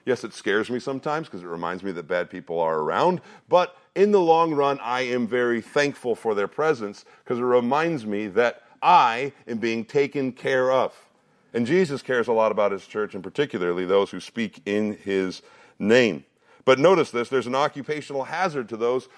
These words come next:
who want to teach others or instruct others, and you're in a more dangerous position because of what you do. But also, notice this, you are in a dangerous position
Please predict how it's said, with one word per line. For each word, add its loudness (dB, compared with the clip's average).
who -2
want 0
to -6
teach -8
others 0
or 2
instruct 0
others, 2
and 2
you're 4
in 4
a 8
more 6
dangerous 0
position -2
because 2
of 2
what 2
you -2
do. 0
But -2
also, -2
notice 2
this, -4
you -2
are 2
in -2
a -2
dangerous -4
position -8